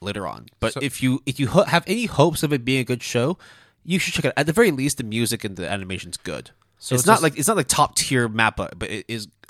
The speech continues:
Speaker 1: okay.
Speaker 2: So it's a sports anime, but not really about sports.
Speaker 1: It's just, it's, it's literally just anime.
Speaker 2: Okay, got it.
Speaker 1: Right? 'Cause it's, it's sports anime without the sport.
Speaker 2: All right.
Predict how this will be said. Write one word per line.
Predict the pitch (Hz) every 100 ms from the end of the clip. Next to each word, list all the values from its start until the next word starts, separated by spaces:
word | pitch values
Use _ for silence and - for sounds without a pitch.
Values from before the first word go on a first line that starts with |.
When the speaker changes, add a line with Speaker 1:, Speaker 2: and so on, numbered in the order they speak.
| -
Speaker 1:
okay. | 113 113 101 -
Speaker 2:
So | 135
it's | 127
a | 127
sports | - 151 139 -
anime, | 135 131 127 120 120 - _ _
but | 117
not | 110 110 110
really | 113 107 101
about | 95 101
sports. | - - 95 - - -
Speaker 1:
It's | 117 -
just, | 123 - -
it's, | 127 -
it's | 147 -
literally | 165 - 175
just | 135 - -
anime. | 113 98 73 55 - _ _ _ _ _ _ 110
Speaker 2:
Okay, | 107 107
got | 95 101 95
it. | 117
Speaker 1:
Right? | 127 -
'Cause | 131 120
it's, | -
it's | 127
sports | - - 156 -
anime | 127 131 131
without | 113 -
the |
sport. | - - 101 - _ _ _ _ _ _ _ _ _ _ -
Speaker 2:
All | 143
right. | 127 110